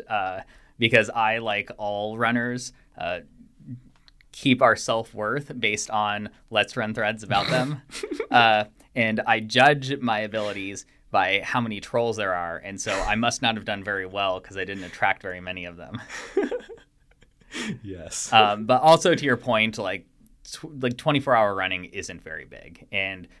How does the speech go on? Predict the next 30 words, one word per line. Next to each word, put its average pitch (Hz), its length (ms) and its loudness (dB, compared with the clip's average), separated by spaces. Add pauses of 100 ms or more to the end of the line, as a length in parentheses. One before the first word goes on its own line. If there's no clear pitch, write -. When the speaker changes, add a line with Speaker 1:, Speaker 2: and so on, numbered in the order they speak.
Speaker 1:
like, 104 160 -6
should 127 220 2
it 139 100 0
be? 180 240 -6
Maybe. 113 580 -6
It's, - 360 -8 (680)
I 110 80 0
don't 117 80 -2
know, 104 60 -6
it's 107 120 -4
interesting 127 360 0
to 104 100 -4
a 95 60 -6
few 131 160 0
of 92 80 -4
us, - 300 -4 (360)
uh, 107 280 4
but 185 360 4
maybe 139 300 -2
not 127 160 4
the 107 60 -8
masses. 98 440 -4
I 107 120 -4
don't 110 160 0
know. 101 320 -6 (320)
Like, 95 220 -2
it's - 160 -10
hard 113 240 2
to 104 60 -10
spectate. 143 680 -4